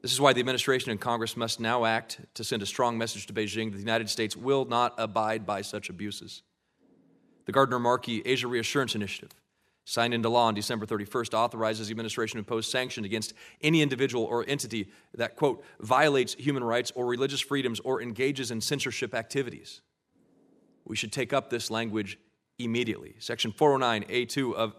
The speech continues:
aria also authorizes funds specifically to promote democracy, the rule of law, and human rights in the People's Republic of China. I want to follow up on what Senator Menendez had talked about. The Wall Street Journal just r-,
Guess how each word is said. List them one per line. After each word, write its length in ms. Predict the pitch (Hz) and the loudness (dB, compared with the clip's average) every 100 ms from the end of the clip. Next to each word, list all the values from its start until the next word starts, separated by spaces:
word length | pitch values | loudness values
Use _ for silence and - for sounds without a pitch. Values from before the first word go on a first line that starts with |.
| - | 2
aria 380 | 131 135 113 98 - - | 4 6 4 0 -12 0
also 280 | 131 143 139 | 4 4 2
authorizes 680 | 120 131 127 117 110 110 - | 4 4 4 2 0 -4 -4
funds 320 | 139 131 117 | -2 0 -2
specifically 800 | - 120 - 196 170 - - - _ _ _ _ | -4 -4 2 2 2 -2 -12 -20 _ _ _ _
to 80 | 127 | -6
promote 300 | 117 135 135 | 0 0 0
democracy, 480 | 127 131 135 113 107 | 0 0 0 -4 -8
the 120 | 104 | -6
rule 200 | 123 113 | -2 -2
of 80 | 107 | 2
law, 240 | 117 92 - | 2 2 -4
and 140 | 98 | -10
human 260 | - 123 110 | -8 -6 -2
rights 400 | 113 92 - - _ _ _ | -2 -2 -8 -14 _ _ _
in 80 | 113 | -8
the 80 | 107 | -6
People's 440 | 123 - 104 95 | -6 -6 -8 -6
Republic 580 | 104 - 110 101 98 - _ _ _ _ | -10 -4 -4 -4 -8 -14 _ _ _ _
of 100 | 104 | -10
China. 360 | 95 113 92 80 _ _ _ _ - | -6 -4 -6 -10 _ _ _ _ -4
I 40 | |
want 120 | 170 | -4
to 60 | 120 | 0
follow 220 | 139 123 | 2 2
up 140 | 123 | 0
on 140 | 117 110 | -2 -2
what 300 | 107 - - | -4 -6 -6
Senator 280 | 143 120 107 | -4 -2 -2
Menendez 460 | 110 127 123 101 | -2 -2 -2 -2
had 140 | 107 95 | -6 -2
talked 280 | 127 127 | -2 -2
about. 260 | 107 98 - _ _ - | -6 -8 -8 _ _ -4
The 80 | |
Wall 140 | 117 143 | 2 2
Street 200 | - 117 | 2 -2
Journal 260 | 139 131 | 0 0
just 260 | 107 120 | -2 -4
r-, 60 | - | -8